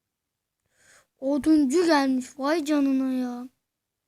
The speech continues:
Biz ilk şeyle ordusu atalım. Alamamışız.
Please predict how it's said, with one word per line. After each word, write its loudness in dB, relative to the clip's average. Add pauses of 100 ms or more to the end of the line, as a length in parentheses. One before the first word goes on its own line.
(1800)
Biz -8
ilk -4
şeyle -2
ordusu -6
atalım. -6 (4000)
Alamamışız. -4